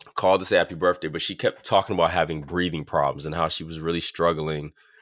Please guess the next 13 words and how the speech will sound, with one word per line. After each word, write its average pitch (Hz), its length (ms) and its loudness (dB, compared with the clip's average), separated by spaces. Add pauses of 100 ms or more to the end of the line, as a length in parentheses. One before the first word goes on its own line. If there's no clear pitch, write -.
(600)
to - 120 -6
breathe 87 540 0
and 76 120 -6
how 82 100 0
she - 160 -6
just 80 300 -8
couldn't, 101 500 0 (840)
like, 82 100 -4
she - 160 -8
couldn't 95 460 -2
breathe. 78 480 -4 (3000)
And, 85 220 0
um, 76 460 -2